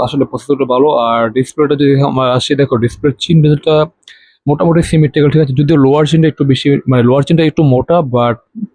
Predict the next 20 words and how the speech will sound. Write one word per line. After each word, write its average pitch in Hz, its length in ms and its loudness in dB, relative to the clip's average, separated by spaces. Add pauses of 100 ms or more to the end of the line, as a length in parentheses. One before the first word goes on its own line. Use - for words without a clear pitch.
(360)
লোয়ার 156 160 2
চিন 180 180 0
বাদ 156 140 0
দিলে 165 160 2
সব 147 160 -2
দিক 147 80 2
দিয়ে 147 120 0
সিমেট্রিক্যাল, 113 500 0
ঠিক 139 140 0
আছে? 156 220 -2
খারাপ, 123 400 -2
মানে 123 380 2
বেশি 135 200 0
একটা 151 120 -4
খারাপ 113 320 -2
না, 110 100 -2
মোটামুটি 131 400 0
ভালোই, 107 280 -2
ঠিক 135 160 -2
আছে? 120 340 -2